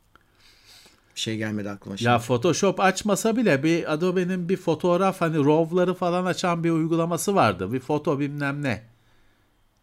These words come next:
Speaker 2: Bir şeyi vardı. O kesin açar. Şimdi normalde Photoshop bile direkt açmıyordu raw'u, e, normalde. Sonra hani şimdiki, bugünkü Photoshop'u bilmiyorum.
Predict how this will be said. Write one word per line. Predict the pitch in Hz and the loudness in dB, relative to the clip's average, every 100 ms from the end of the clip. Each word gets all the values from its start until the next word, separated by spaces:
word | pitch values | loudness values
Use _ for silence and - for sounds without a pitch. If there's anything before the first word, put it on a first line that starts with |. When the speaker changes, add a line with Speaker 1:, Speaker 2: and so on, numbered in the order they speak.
| _ - | _ -6
Speaker 2:
Bir | 143 | -4
şeyi | 139 165 156 151 | 0 2 2 4
vardı. | 110 92 80 - _ _ _ _ _ _ _ | 2 0 -4 -12 _ _ _ _ _ _ _
O | 160 | -2
kesin | 160 160 117 113 | 2 2 2 -2
açar. | 101 - 85 - - _ _ _ _ _ _ _ _ _ _ _ _ _ _ _ _ _ _ _ _ | -4 -4 -6 -8 -14 _ _ _ _ _ _ _ _ _ _ _ _ _ _ _ _ _ _ _ _
Şimdi | - 113 120 | -10 -2 4
normalde | 135 143 147 143 151 | 4 4 2 2 0
Photoshop | 151 123 143 165 160 - | 0 -2 0 0 0 0
bile | 139 156 | 2 2
direkt | 135 143 151 | 2 2 2
açmıyordu | 160 165 - 175 135 117 | 0 0 0 0 0 0
raw'u, | 107 98 104 - | 0 -2 -2 -4
e, | - - - - - - 78 - | -8 -12 -18 -20 -20 -20 -20 -18
normalde. | 117 123 110 104 101 95 113 95 101 | -8 -4 -2 -2 -4 -6 -6 -6 -6
Sonra | 131 120 110 | -2 0 0
hani | 101 101 | -2 -6
şimdiki, | - 107 101 98 92 110 | -6 -6 -6 -6 -10 -4
bugünkü | 113 113 101 98 | -4 -4 -8 -8
Photoshop'u | 98 101 104 98 98 117 | -8 -6 -6 -6 -6 -2
bilmiyorum. | 120 107 90 80 | 0 0 -2 -6